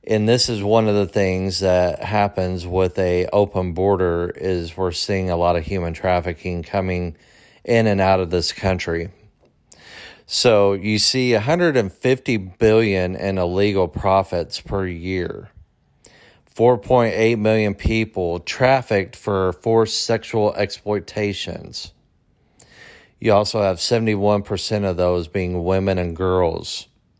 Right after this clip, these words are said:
Point zero four percent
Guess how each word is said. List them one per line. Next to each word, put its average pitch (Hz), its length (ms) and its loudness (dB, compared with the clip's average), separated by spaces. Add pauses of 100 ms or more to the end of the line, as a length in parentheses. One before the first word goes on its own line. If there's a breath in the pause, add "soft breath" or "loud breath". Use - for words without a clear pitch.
(880 soft breath)
Point 117 440 0
zero 107 520 4
four 160 360 2
percent 107 760 -2